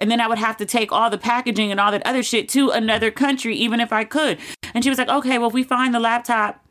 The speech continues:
we could have it sent to an address in the States, and then, and then, like, from there, like, someone can send it to you. No, no, no, no. No, no, no, no, no, no, no. I, the customer who paid for the laptop, who dropped the laptop off, I, I am going to be in another place.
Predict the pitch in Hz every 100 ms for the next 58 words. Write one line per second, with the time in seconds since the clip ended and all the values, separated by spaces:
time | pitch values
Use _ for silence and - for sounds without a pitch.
0 | _ 247 226 262 254 240 202 - 254 214
1 | 240 214 208 233 233 233 214 202 - 240
2 | 247 220 - 202 202 196 - - - 214
3 | 220 214 202 - 220 196 214 220 226 202
4 | 185 233 220 208 208 185 233 226 208 -
5 | 214 214 - - 269 285 277 233 165 156
6 | _ 202 226 233 220 208 202 - 202 214
7 | 208 160 - - - - 190 220 220 220
8 | 185 - 247 277 233 165 180 190 214 226
9 | 233 254 269 262 208 170 175 180 190 196
10 | 202 - 190 220 160 - - - 196 208
11 | 269 302 - _ 202 240 302 320 _ _
12 | 214 214 208 202 202 190 185 170 151 151
13 | 156 -